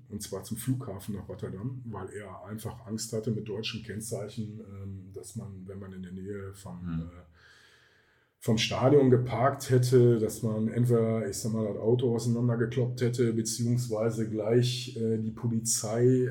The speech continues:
Speaker 1: ähm, dann gecheckt hätte, ja, und so. Und ich meine, die Vorgaben waren auch Grenzkontrollen. Wir hatten Glück,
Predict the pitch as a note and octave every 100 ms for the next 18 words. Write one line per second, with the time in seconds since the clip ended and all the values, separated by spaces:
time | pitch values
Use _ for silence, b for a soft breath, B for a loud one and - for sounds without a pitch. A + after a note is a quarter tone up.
0 | A2+ A#2 A#2 A#2 A#2 A#2 - - B2 B2
1 | A#2+ - - A#2+ - - A#2+ B2 B2 A#2+
2 | A#2 A#2 A#2 A2 A2+ A#2+ A#2+ B2 B2 B
3 | B B B B B _ A2 G2+ - -
4 | - - A2 B2+ B2 - B2 B2+ B2 A#2
5 | C3 B2 B2 A#2+ - A#2+ B2+ - C3+ B2
6 | A#2 A#2+ C3+ C#3 A#2+ A2 B2 A#2+ A2+ C#3+